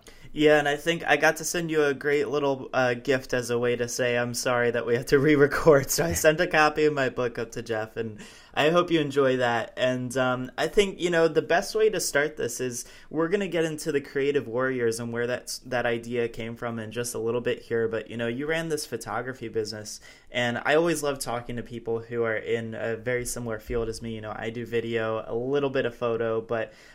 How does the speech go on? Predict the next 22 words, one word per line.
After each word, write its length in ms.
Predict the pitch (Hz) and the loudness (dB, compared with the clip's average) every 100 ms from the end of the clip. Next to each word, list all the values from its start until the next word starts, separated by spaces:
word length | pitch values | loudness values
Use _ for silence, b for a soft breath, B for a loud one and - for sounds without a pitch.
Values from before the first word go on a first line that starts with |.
| b | b
um, 260 | 120 120 113 | 0 0 -2
anyone 400 | 143 175 165 151 | -4 0 0 0
who 160 | 139 139 | -2 -4
really 240 | 139 143 | 0 0
gets 260 | 123 135 - | 0 -4 -4
behind 340 | 127 123 123 | -8 -6 -6
the 60 | 117 | -4
lens 360 | 117 117 113 - | -4 -4 -6 -8
and 220 | 113 117 | -8 -6
looks 220 | 117 - | -6 -6
at 100 | - | -4
life 240 | 110 113 - | -4 -6 -6
a 80 | 117 | -4
little 220 | 113 113 | -4 -4
bit 200 | 110 - | -6 -8
differently, 580 | 120 - - 110 104 98 b b - | -10 -10 -14 -12 -12 -14 b b -6
uh, 140 | 107 95 | -4 -4
it's 160 | 107 - | -6 -6
great 300 | 123 120 - | -6 -6 -8
to 120 | 110 | -14
connect. 420 | - 117 113 - | -10 -8 -8 -6
So 280 | - 123 | -2 0